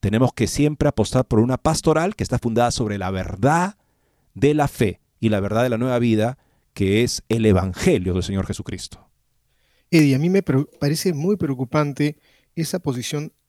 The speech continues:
Speaker 2: que en donde, claro, parece que el hombre, qué tal ortodoxia, ¿no? La fe es una, no cambia, es incólume, no se puede esto cambiar porque es Dios trinitario, etcétera. Pero bueno, la comprensión que tengamos nosotros es la que probablemente tenga que cambiar y es más, hay que estar abiertos a ese cambio.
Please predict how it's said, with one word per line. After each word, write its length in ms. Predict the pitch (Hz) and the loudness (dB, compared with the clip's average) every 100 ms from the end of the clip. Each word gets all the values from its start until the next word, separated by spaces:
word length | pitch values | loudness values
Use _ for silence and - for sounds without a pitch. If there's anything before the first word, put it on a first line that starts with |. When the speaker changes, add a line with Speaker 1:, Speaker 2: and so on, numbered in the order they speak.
| _ | _
Speaker 2:
que 80 | 127 | -8
en 100 | 123 | -8
donde, 240 | 123 131 | -10 -10
claro, 360 | - 156 139 120 | 0 2 2 0
parece 340 | 131 127 147 | -2 -2 -4
que 140 | 135 | -4
el 60 | 123 | -4
hombre, 220 | 147 143 | -2 -2
qué 140 | 139 139 | -2 -2
tal 200 | 156 160 | 2 2
ortodoxia, 760 | 160 - 120 170 - - 113 | 2 2 4 4 2 -4 -4
¿no? 120 | 127 143 | -2 -2
La 120 | 117 | -4
fe 400 | - 143 147 135 - | -4 -4 -2 -2 -4
es 180 | - | -4
una, 480 | 165 175 147 143 147 | -4 -2 -2 -2 -2
no 200 | 131 131 | -4 -4
cambia, 600 | - 180 165 135 135 131 | 0 2 2 0 2 2
es 260 | 135 - - | -2 -6 -10
incólume, 920 | _ - 185 165 143 131 135 135 123 | _ 4 6 6 4 4 4 4 4
no 240 | 131 147 | 2 -2
se 140 | 135 139 | -2 -2
puede 420 | - 165 147 147 | 4 6 6 4
esto 240 | 160 160 | 2 -2
cambiar 480 | 127 123 135 190 180 | -2 0 2 2 2
porque 300 | 139 123 135 | -2 -4 -6
es 120 | 131 | -6
Dios 280 | 127 156 143 | -2 -2 -2
trinitario, 720 | 156 123 123 185 190 156 147 135 | -6 -6 0 2 4 6 4 4
etcétera. 600 | - - 135 143 170 - _ - - - - - _ - | 0 0 2 4 2 0 _ -20 -20 -20 -20 -20 _ 2
Pero 160 | 151 | 6
bueno, 240 | 196 247 165 | 6 6 6
la 100 | 147 | 4
comprensión 800 | 160 143 139 139 - 277 254 156 | 4 4 2 2 6 6 6 6
que 80 | |
tengamos 360 | 131 139 180 226 | 2 2 4 4
nosotros 400 | 156 196 185 156 | 4 4 2 2
es 120 | 196 | 2
la 100 | 196 | 2
que 160 | 156 139 | 2 0
probablemente 540 | 135 151 160 170 180 | 2 0 0 2 2
tenga 340 | 151 131 135 143 | 0 -2 -4 -6
que 120 | 139 | -4
cambiar 580 | 131 127 151 202 196 135 | -4 0 2 4 4 2
y 80 | |
es 80 | 131 | 0
más, 180 | 160 151 | -2 -2
hay 80 | 156 | -2
que 80 | 127 | -4
estar 220 | 156 139 | -2 0
abiertos 420 | 143 165 151 - | 2 2 0 -4
a 40 | |
ese 180 | 131 143 | -4 -4
cambio. 420 | - 202 160 131 | 2 2 2 0